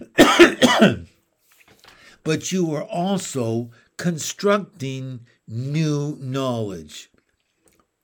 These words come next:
I've talked in an earlier video about scaffolding of new concepts. We all have all these conce-, concepts in our head.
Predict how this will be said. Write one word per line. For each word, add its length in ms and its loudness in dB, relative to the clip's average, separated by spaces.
I've 240 -4
talked 340 -4
in 140 -8
an 160 -10
earlier 720 -4
video 800 -6
about 600 -2
scaffolding 1040 -4
of 340 -10
new 400 -8
concepts. 920 -10
We 260 -4
all 320 8
have 240 0
all 140 0
these 260 -4
conce-, 720 -8
concepts 580 -8
in 160 -8
our 160 -10
head. 420 -10